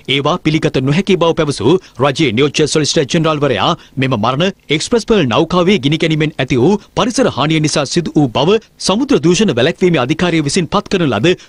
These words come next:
විශේෂඥයින් තිස් නව දෙනෙකුගෙන් කමිටුව මගින්ද නිර්දේශ කර ඇති බව සඳහන් කළා.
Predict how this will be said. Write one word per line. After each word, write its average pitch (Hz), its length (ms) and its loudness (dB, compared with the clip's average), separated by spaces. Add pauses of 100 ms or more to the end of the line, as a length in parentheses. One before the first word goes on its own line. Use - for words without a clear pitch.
(100)
විශේෂඥයින් 160 500 0
තිස් 180 220 0
නව 151 220 0
දෙනෙකුගෙන් 135 420 0 (240)
කමිටුව 220 400 0
මගින්ද 156 280 0
නිර්දේශ 185 380 0
කර 156 160 0
ඇති 160 200 -2
බව 185 180 0
සඳහන් 160 320 -2
කළා. 131 180 -2